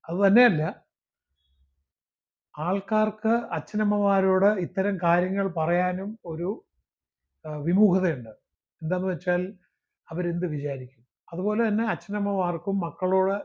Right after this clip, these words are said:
ഇത്തരം കാര്യങ്ങൾ പറയാൻ, ആ, പൊതുവെ താല്പര്യപ്പെടാറില്ല. ഇനിയിപ്പോ ചില മാതാപിതാക്കളുണ്ട്, അവര് ജീവിച്ചിരിക്കുമ്പോ തന്നെ സ്നേഹം കൊണ്ട് അവരുടെ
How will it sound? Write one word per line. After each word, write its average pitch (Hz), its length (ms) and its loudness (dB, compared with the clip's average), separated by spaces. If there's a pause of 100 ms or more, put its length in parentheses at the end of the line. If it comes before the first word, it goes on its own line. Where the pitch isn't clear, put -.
ഇത്തരം 180 440 -6
കാര്യങ്ങൾ 170 640 -4 (440)
പറയാൻ, 165 440 -4 (340)
ആ, 165 60 -10 (2000)
പൊതുവെ 208 720 4
താല്പര്യപ്പെടാറില്ല. 151 840 -2 (1400)
ഇനിയിപ്പോ 226 420 2 (1080)
ചില 226 200 6
മാതാപിതാക്കളുണ്ട്, 180 880 4 (320)
അവര് 202 200 0
ജീവിച്ചിരിക്കുമ്പോ 208 1000 0
തന്നെ 170 200 0
സ്നേഹം 196 680 0 (120)
കൊണ്ട് 160 480 -2 (600)
അവരുടെ 180 460 4